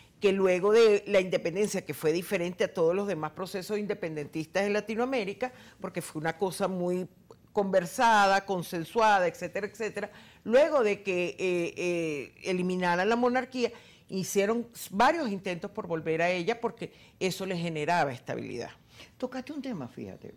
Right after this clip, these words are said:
Speaker 2: eh, sobre Brasil o la mayoría de las islas del Caribe, donde los procesos de independencia fueron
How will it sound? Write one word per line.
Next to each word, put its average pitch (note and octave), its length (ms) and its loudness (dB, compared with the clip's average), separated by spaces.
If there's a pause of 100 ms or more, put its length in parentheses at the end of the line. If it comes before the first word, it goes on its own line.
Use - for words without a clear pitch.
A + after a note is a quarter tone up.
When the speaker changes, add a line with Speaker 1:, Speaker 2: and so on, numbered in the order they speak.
(160)
Speaker 2:
eh, G2+ 320 -18 (540)
sobre B2+ 680 -2
Brasil G#2+ 640 -6 (220)
o A3+ 260 6
la F#3+ 100 2
mayoría D#3 460 -2
de G3 80 -2
las D#3 180 -4
islas F3+ 280 -6
del F3 100 -8
Caribe, E3+ 520 -6 (540)
donde C#3+ 920 -4
los C#3+ 200 -4
procesos D3+ 500 -6
de G#3 120 -2
independencia D#3+ 640 -6
fueron G#3+ 580 -6